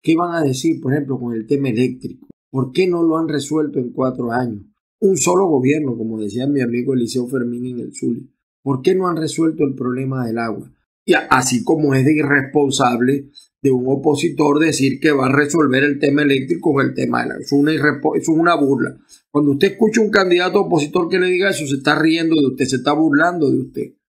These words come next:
se está burlando de usted. Pero fíjate, la visión sigue siendo comunista incluso de los opositores.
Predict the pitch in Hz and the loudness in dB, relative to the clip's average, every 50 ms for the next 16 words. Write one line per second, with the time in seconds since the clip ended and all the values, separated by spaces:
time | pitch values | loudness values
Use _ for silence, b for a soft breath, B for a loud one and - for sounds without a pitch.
0 | _ _ - 135 131 - 139 147 151 160 156 143 156 156 151 147 143 135 123 120 | _ _ -8 -8 -6 -2 -2 0 0 0 0 0 0 -2 0 0 0 0 0 0
1 | 127 - 120 - - 160 156 151 143 123 135 147 151 170 190 190 208 185 139 - | -2 -4 -4 0 2 2 2 2 2 2 2 2 2 2 0 0 -2 -4 -6 -6
2 | - _ _ _ _ _ _ - 151 160 156 143 139 123 - - 196 233 220 196 | -12 _ _ _ _ _ _ 0 0 2 2 2 2 2 0 0 2 2 2 2
3 | 156 - 165 156 160 170 160 - 196 202 185 185 170 160 143 - 160 151 151 151 | 0 0 0 0 0 0 0 0 0 0 0 0 -2 -2 0 0 -2 0 0 2
4 | 156 185 190 185 - 160 143 147 143 - - 185 214 226 226 - 175 160 151 139 | 2 0 0 0 0 0 0 0 -2 -2 0 0 0 0 0 0 0 0 2 2
5 | 131 127 131 123 120 123 - - - 120 117 - 123 120 - - 131 127 123 117 | 2 2 0 0 0 -4 -4 -4 -6 -6 -6 -6 -8 -8 -4 -2 -2 0 0 -2
6 | - | -4